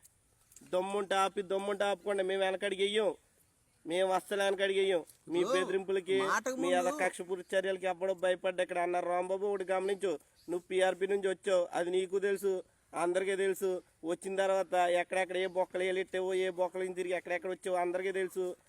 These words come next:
Speaker 1: ఆ, నీ ఆస్తి ఏడు కోట్లని అప్పుడు పెట్టి ఇచ్చావు, ఇవాళ నీ ఆస్తి ఎంత ఉందో అందరికీ తెలుసు.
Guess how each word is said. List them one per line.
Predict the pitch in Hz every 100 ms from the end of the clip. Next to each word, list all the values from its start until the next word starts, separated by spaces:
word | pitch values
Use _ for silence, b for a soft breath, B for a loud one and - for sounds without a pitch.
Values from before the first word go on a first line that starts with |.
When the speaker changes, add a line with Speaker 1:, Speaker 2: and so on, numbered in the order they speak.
| _ -
Speaker 1:
ఆ, | 196
నీ | 202 185
ఆస్తి | 170 180 190 202
ఏడు | 190
కోట్లని | 180 190 185 190
అప్పుడు | 185 185
పెట్టి | 190 185
ఇచ్చావు, | 185 - 175 175 b b 156
ఇవాళ | 175 175 196
నీ | 196
ఆస్తి | 175 185 -
ఎంత | 190 190
ఉందో | 196 196
అందరికీ | 190 180 185
తెలుసు. | 185 190 175 180